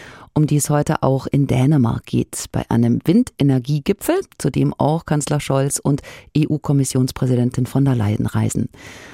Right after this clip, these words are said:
Thorsten Lenk ist Experte für erneuerbare Energien beim Berliner Think Tank Agora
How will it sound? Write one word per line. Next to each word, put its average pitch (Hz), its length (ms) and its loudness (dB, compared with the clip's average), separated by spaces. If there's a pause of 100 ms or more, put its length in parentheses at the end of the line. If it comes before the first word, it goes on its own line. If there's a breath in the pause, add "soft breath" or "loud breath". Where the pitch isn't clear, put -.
(140 loud breath)
Thorsten 220 300 2
Lenk - 280 2
ist - 200 0
Experte 180 640 0
für 180 240 2
erneuerbare 156 760 2
Energien 156 540 0
beim 143 300 2
Berliner 143 400 2
Think 151 300 -4
Tank 135 340 -2
Agora 135 580 0